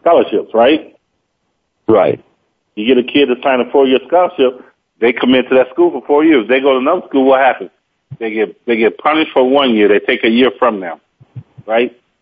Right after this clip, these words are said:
Speaker 2: Okay.
Speaker 1: Coaches don't get no money or no year taken from them that they can't coach. They go right into it, right?
Speaker 2: Right.
Speaker 1: Why the kids are more punishable than the coaches? They're
Speaker 2: But who's, who's responsible to hold these coaches responsible?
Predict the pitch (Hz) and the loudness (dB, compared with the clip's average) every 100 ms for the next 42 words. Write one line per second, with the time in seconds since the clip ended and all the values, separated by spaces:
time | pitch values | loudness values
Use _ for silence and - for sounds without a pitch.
0 | _ _ - - 107 101 165 156 156 135 | _ _ -8 -4 0 0 0 2 2 2
1 | 120 120 117 117 117 104 110 110 110 110 | 0 2 2 2 2 2 2 2 2 0
2 | 117 107 104 117 107 101 101 101 110 95 | -2 -4 -2 -2 0 2 0 0 -2 -2
3 | - 160 - 104 104 104 117 127 131 135 | 0 0 0 0 4 4 2 0 0 0
4 | 90 90 113 139 - _ _ - _ - | 2 2 0 -2 -10 _ _ -20 _ 0
5 | 104 92 - 160 160 - 175 175 170 117 | 2 4 2 -2 -6 0 4 4 2 -2
6 | 123 127 123 117 _ _ _ _ 127 123 | 0 2 2 0 _ _ _ _ -6 -6
7 | 120 117 113 110 117 117 - 165 - _ | -6 -2 -2 0 0 0 0 -2 -4 _
8 | _ _ 101 101 - - - 147 180 214 | _ _ -4 -4 -4 -6 -2 2 4 2
9 | - 165 208 185 180 180 180 - 165 165 | 2 2 4 4 2 2 0 0 0 2
10 | 151 165 147 156 - 143 - 117 117 110 | 2 2 2 0 2 0 0 0 0 0
11 | 147 202 - 170 | 0 0 0 -2